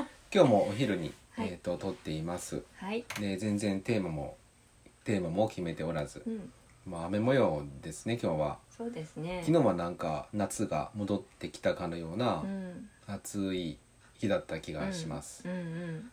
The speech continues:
Speaker 1: うん。
Speaker 2: うん、そう。なんかちょっとやっぱり雨が降るとね、
Speaker 1: うん。
Speaker 2: 気持ちが憂鬱ですね。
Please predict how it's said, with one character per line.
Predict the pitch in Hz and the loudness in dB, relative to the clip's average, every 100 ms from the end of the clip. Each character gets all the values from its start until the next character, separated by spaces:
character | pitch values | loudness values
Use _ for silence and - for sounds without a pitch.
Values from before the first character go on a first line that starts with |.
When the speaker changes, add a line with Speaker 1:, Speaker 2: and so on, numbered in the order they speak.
| - | -12
Speaker 1:
う | 101 | -6
ん。 | |
Speaker 2:
う | 95 90 82 | -4 -4 -6
ん、 | 80 78 - | -8 -12 -18
そ | - - 78 76 73 - | -16 -8 -4 -4 -4 -6
う。 | - - - - | -10 -14 -14 -12
な | - | -10
ん | |
か | 85 | -8
ち | |
ょ | |
っ | 95 | -6
と | 95 | -6
や | |
っ | - | -6
ぱ | - - | 2 4
り | 90 82 - - - - - - | 4 -4 -18 -20 -20 -20 -20 -8
雨 | 101 101 | 0 2
が | 90 | 2
降 | 80 90 | 0 -2
る | 87 | -4
と | 90 | 0
ね、 | 120 80 - | 2 2 -2
Speaker 1:
う | |
ん。 | 98 | -8
Speaker 2:
気 | 98 - | -2 0
持 | - | 0
ち | - | -2
が | 90 82 82 - - - - | -2 -4 -4 -8 -20 -16 -6
憂 | 92 90 | -4 -2
鬱 | 90 104 98 | -2 0 0
で | 90 73 | 0 -6
す | - | -6
ね。 | 95 98 98 | -2 -2 -2